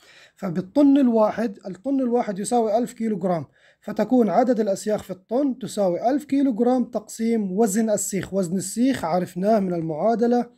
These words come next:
الثانية، بهذا تكون عرفنا عدد الأسياخ في الطن الواحد. الطريقة الثانية وفيها معادلتين،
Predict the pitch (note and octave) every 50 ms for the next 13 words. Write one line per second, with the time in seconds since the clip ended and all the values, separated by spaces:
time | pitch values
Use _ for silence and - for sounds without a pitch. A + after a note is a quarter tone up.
0 | _ _ _ _ - B3+ - - - A#3 G3 E3 D#3 D3+ D3 C#3+ C#3 E3 E3+ G3
1 | A#3 A#3 G#3+ F#3 A3 A3 G#3+ F#3 E3 - G#3 G#3+ A3 A3 A3 G#3 G#3+ - _ _
2 | _ _ _ F3+ D3+ D#3 F#3+ G3+ G#3+ - - F#3+ F#3 F3 D3+ F3+ A#3+ G3+ A3+ F#3
3 | A3 G#3+ G3+ G3 - - G3 G3 G#3 G3 - - F#3 F3+ - _ - G3 F#3+ G3+
4 | - A3+ G3+ F3+ D#3 D#3 D3 - D3+ C#3+ E3 D#3+ - G#3 A#3 D#4 D#4 - A#3 -
5 | - - - B3 A3 G3 F#3+ F#3+ G3 A3 A#3+ A#3+ _ _ _ _ _ _ _ _
6 | _ F3+ F#3 F#3 F#3 - C#4 C#4 B3 G#3+ A#3 A#3+ A3 F#3+ F3 D#3+ F#3 A3 G#3 -
7 | G3 G3 G3 F#3 - E3+ D3+ C3 A#2